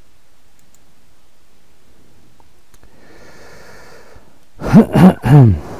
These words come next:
Déjenme ver. Vas a salirte un momento del juego. Vas a abrir una nueva pestaña en John Red. En John Red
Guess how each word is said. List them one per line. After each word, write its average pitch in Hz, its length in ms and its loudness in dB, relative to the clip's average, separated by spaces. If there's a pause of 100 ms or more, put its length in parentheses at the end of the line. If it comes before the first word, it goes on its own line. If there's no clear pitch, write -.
(1160)
Déjenme 92 460 -2
ver. 110 280 -6 (1300)
Vas 131 300 -4
a 123 320 -4
salirte 123 420 -6
un 120 60 -2
momento 113 560 -2
del 92 140 -8
juego. 135 340 -4 (1300)
Vas 123 160 -6
a - 20 0
abrir 120 160 0
una 120 140 0
nueva 120 180 -2
pestaña 110 460 -6
en 101 180 -2
John 117 240 -2
Red. 165 140 -6 (800)
En 107 180 -4
John 143 180 0
Red 147 180 -6